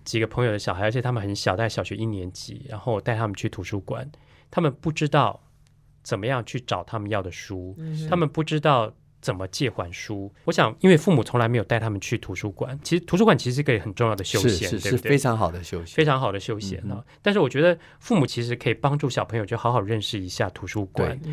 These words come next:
Speaker 1: 因为图书馆其实并不只是我们认知，就只是去那边借书还书，
Speaker 3: 是。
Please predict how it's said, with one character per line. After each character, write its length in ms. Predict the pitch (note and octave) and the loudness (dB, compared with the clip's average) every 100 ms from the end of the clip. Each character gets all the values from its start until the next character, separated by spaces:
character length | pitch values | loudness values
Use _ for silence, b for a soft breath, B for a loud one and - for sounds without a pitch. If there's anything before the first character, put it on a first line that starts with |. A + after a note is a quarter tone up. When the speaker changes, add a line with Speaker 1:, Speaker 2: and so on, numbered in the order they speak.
| D3 B | -8 B
Speaker 1:
因 100 | E3+ | 2
为 40 | |
图 160 | E3+ E3 | 4 4
书 120 | B3 | 6
馆 180 | A3 G#2 | 6 6
其 140 | - | 2
实 120 | C#3+ D3 - | -2 -2 0
并 160 | F3+ | 2
不 160 | C#3+ D3 | 2 0
只 160 | D3+ - | -4 -4
是 140 | - | -2
我 80 | G#2 | -2
们 120 | F#2 | 2
认 200 | C#3 A#2 | 2 2
知， 160 | A2+ A2 | 0 -4
就 100 | A2 | -6
只 340 | - - - | -6 -10 -6
是 140 | G2+ | -2
去 140 | D3 D3+ | 0 2
那 60 | |
边 140 | C3+ C#3 | 2 2
借 220 | D3+ C#3 | 4 4
书 240 | - C3 | 4 0
还 240 | B2+ A#2 G2 | 2 2 0
书， 240 | - A2+ | -2 -4
Speaker 3:
是。 240 | A2 F#2+ | -4 -8